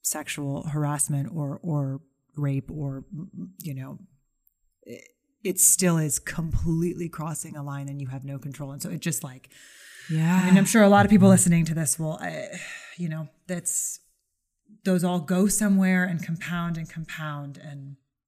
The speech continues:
Speaker 2: Yeah.
Speaker 1: I can't imagine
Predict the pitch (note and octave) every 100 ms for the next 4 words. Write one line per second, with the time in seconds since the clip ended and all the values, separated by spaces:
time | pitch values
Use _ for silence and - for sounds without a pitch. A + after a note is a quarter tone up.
0 | _ - - D#3+ D3+ C3+ C#3+ _ _ _
1 | _ _ _ _ _ - F3+ F#3+ G3 F3+
2 | F3 F3 D3+ E3 D#3 D3+ D3+